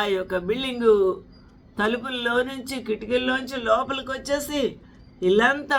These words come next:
ముంచి వేసి కొట్టుకొని పోతుంది. ఈ మధ్యకాలంలో విజయవాడ ప్రాంతాల్లో చాలా ఇల్లులు ఆ విధంగానే మునిగిపోయాయి. వెనక్కి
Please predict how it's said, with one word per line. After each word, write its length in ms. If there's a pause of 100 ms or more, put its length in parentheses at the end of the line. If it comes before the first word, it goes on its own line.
(120)
ముంచి 320
వేసి 240 (160)
కొట్టుకొని 500 (140)
పోతుంది. 500 (1160)
ఈ 120
మధ్యకాలంలో 800
విజయవాడ 440 (140)
ప్రాంతాల్లో 640 (560)
చాలా 320 (140)
ఇల్లులు 280 (120)
ఆ 120
విధంగానే 500 (140)
మునిగిపోయాయి. 800 (1300)
వెనక్కి 360